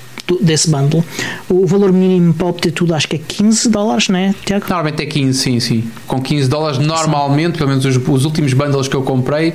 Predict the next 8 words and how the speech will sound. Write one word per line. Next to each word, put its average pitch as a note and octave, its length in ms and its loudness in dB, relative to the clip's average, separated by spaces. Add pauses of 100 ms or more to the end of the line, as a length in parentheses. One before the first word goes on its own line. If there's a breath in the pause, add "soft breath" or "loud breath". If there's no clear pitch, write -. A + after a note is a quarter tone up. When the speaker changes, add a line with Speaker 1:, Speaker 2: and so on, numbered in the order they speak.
Speaker 2:
nunca, C#3 560 0 (400 loud breath)
é C#3+ 40 0
assim, - 280 0
o D3 140 2
mínimo G#3+ 540 4 (220)
para D3+ 140 0
teres F3 320 -2
tudo. C#3 420 0